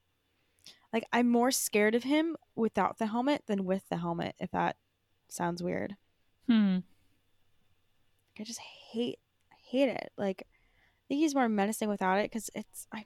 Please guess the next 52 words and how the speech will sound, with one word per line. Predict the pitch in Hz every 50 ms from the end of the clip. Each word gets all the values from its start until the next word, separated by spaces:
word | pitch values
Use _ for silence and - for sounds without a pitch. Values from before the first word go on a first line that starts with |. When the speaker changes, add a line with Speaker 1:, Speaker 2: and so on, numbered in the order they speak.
| -
Speaker 1:
just | - 277 - - -
done | - 196 196 202 202 185
with | 190 -
helmets. | - - - - 202 202 196 - - _ - - - -
It's | - - - 190
like, | 190 -
okay, | 208 202 - - 202 196 196 185 185 - _ _ _ _ _ _ _ _ _ _ -
a | -
helmet. | 185 190 202 202 185 165 - -
Like, | - 196 202
the | - 226
Mandalorian, | 247 277 262 247 233 214 208 214 214 226 226
that's | 196 - -
perfect. | - 190 185 - - - - -
Like, | - - - - _ _ _ _ _
he | - - 247 247
should | - - 214
be | 196 208 196
wearing | 180 175 175 175 180
a |
helmet. | 180 180 180 175 - -
That's | - 202 208 - -
it. | - - - - _ -
Vader, | 208 196 214 220 226 262 277 294
yeah, | - 247 247 226 208 196
he's | 208 220 208
wearing | 208 208 208 202
a | 202
helmet | 208 208 190 -
because | - 196 - 196 180
he | 208
got | 196 196 - - -
fucking | - 247 233 - 240 233 208
burned | 254 233 233 226 220
alive. | 214 196 196 220 226 214 190 165 160 175 - - - - - - -
Kylo, | - 233 220 226 247 262 262 269 285 285
he's | 262 247 233 -
just, | - 214 - - - -
why | - 156 190 196
is | 233 220
he | 208 226
wearing | 208 208 208 208 190 180
a |
helmet? | 170 185 208 196 165 101 - - _ _ _ _ _
Like, | 117 123 147 - _ _ - - _ _ _ _ _ _ _ _ _ _ _ -
'cause | 180 -
he | -
wants | 175 202 233
Speaker 2:
Well, | 240 247
Speaker 1:
to | 175
look | 180 - _ -
cool? | - - 247 277 330